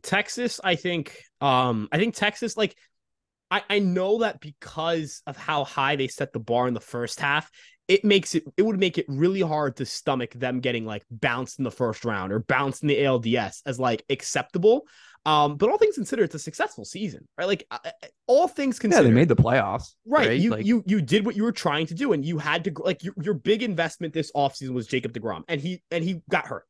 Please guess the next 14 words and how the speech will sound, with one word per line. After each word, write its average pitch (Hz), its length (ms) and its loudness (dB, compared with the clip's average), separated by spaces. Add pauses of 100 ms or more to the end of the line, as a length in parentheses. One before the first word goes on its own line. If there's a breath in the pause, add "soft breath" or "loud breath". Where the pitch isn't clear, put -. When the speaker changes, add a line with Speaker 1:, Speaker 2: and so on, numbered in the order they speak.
Speaker 1:
Like, 165 120 2
Eovaldi 185 320 4
got 175 160 0
hurt 175 100 0
multiple 165 300 -4
times. 147 340 0 (460 soft breath)
I 190 100 2
know 214 240 2
that 202 200 0
that's 175 220 -4
making 160 320 -4
excuses, 151 600 -4
quote 147 240 0
unquote, 139 400 0